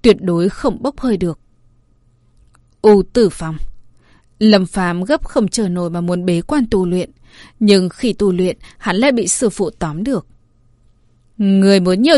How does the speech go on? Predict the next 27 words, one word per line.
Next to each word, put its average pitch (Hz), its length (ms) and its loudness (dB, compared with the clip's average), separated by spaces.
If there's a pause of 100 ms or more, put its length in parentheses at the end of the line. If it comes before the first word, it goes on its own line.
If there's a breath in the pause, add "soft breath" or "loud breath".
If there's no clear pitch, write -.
tuyệt 208 180 4
học 196 140 2
Phật - 240 -2
môn 214 160 4
như 202 120 4
vậy 196 140 0
làm 202 200 0
gì?" 151 260 -10 (1300)
Đường 196 280 2
Phi 190 180 0
Hồng 170 280 -2
không 185 300 -6
biết 285 180 -4
Lâm 254 140 -2
Phàm 165 260 -8
đang 170 160 -8
nghĩ 220 180 -8
gì. 185 320 -6 (420 loud breath)
Đống 190 240 2
tuyệt 277 200 0
học - 160 -2
này 175 260 -4
quả 175 140 -6
thật 170 200 -10
rất 285 180 -12
lợi 202 160 -8
hại, 175 320 -10